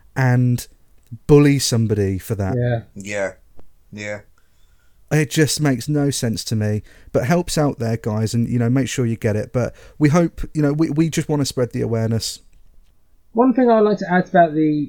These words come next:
Speaker 2: cyberbullying is I've never understood myself why anyone would attack a wrestler,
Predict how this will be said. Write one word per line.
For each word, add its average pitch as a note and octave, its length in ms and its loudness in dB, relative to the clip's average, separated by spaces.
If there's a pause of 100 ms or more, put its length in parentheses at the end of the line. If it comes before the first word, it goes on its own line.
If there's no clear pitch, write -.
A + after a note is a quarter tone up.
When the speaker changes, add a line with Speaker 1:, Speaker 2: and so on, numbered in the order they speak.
Speaker 2:
cyberbullying B2+ 560 0
is A#2 160 -6 (100)
I've E3+ 160 -4
never G3+ 480 0
understood F3 520 2
myself C#3+ 560 -2
why C3 180 -4
anyone D3 420 2
would C3 180 -2
attack D3+ 380 -4
a C3 60 -6
wrestler, C3+ 520 -4